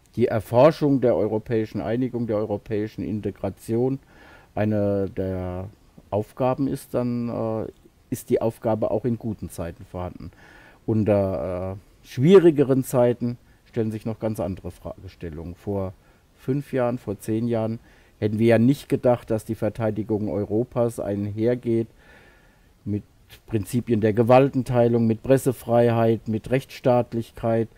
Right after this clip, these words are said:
mit Demokratie. Das ist heute anders und das war auch zwanzig vierzehn so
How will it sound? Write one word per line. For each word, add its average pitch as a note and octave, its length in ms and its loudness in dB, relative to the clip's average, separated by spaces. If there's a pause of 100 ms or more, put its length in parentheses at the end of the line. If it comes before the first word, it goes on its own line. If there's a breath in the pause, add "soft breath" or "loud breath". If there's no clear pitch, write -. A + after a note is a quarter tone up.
(280 loud breath)
mit A2 260 -2
Demokratie. B2 840 2 (540 soft breath)
Das A2 160 -4
ist - 240 -6
heute B2 260 4
anders D3+ 420 4
und C3+ 120 0
das B2 200 0
war A#2 220 0
auch A#2+ 160 -4
zwanzig B2+ 420 -2
vierzehn A2 440 -4
so C3 360 -2